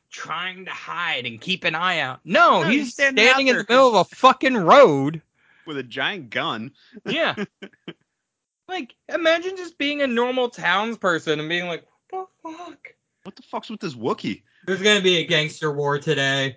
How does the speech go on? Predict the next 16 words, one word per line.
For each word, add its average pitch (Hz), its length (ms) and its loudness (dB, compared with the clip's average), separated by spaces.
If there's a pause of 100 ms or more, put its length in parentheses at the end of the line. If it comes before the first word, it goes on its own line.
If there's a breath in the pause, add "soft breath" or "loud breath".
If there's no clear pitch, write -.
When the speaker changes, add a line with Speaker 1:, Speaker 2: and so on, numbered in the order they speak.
(140)
Speaker 1:
Most 202 260 2
likely 175 520 0
attack 151 380 -2
of 143 120 -4
Rancor. 135 840 0
We 180 140 2
gotta 202 260 4
get, 139 320 0
we 202 140 -4
gotta 214 180 2
get 147 160 -2
out 120 220 -2
of 113 100 -8
town 113 280 -2
today, 113 280 -6
guys. 117 640 -4